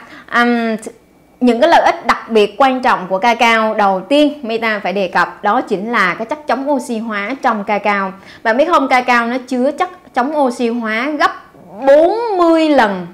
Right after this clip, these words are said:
gấp bốn mươi lần so với blueberry. Blueberry là một cái quả tên là quả Việt Quất,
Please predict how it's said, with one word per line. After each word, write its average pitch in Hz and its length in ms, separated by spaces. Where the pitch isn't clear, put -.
gấp 262 260
bốn 262 300
mươi 277 180
lần 202 280
so 262 380
với 247 540
blueberry. 226 760
Blueberry 262 540
là 214 280
một 180 540
cái 262 140
quả 185 440
tên 220 260
là 185 280
quả 262 180
Việt 240 400
Quất, 339 140